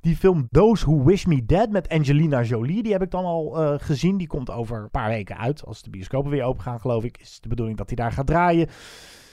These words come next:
Daar zag ik dat ook al, van, hey, dit is, dit is een beetje Dante's Peak of Volcano uit de jaren negentig.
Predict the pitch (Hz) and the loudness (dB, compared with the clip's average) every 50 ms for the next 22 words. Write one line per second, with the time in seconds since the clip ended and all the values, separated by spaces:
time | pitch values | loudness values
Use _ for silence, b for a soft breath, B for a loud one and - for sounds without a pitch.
0 | B B B 226 214 202 196 196 208 202 190 196 175 151 143 147 - - 262 233 | B B B 2 4 4 2 2 2 2 0 -2 -6 -10 -14 -6 -2 0 0 2
1 | 214 240 180 208 190 - - 302 302 220 - 160 127 123 120 131 156 170 202 262 | 0 0 2 0 2 4 4 4 4 4 4 2 2 0 0 0 0 2 2 4
2 | 254 190 185 180 156 190 180 165 160 165 180 165 175 185 180 190 185 170 156 156 | 4 4 2 2 2 0 -4 -4 -2 -4 -4 -2 0 0 2 2 2 2 2 2
3 | 139 127 175 190 208 175 - 165 147 - - - - 214 - - 170 139 110 170 | 2 4 4 4 4 4 2 2 2 2 2 2 2 2 2 0 -2 0 4 4
4 | 175 160 - 247 233 247 226 202 143 131 127 127 135 135 - 151 143 139 143 143 | 4 6 6 4 4 6 6 4 4 4 2 2 0 0 0 0 0 2 2 2
5 | 135 143 139 139 170 214 247 185 165 160 131 131 120 - | 2 2 2 2 4 4 4 2 2 0 -2 -2 -4 -4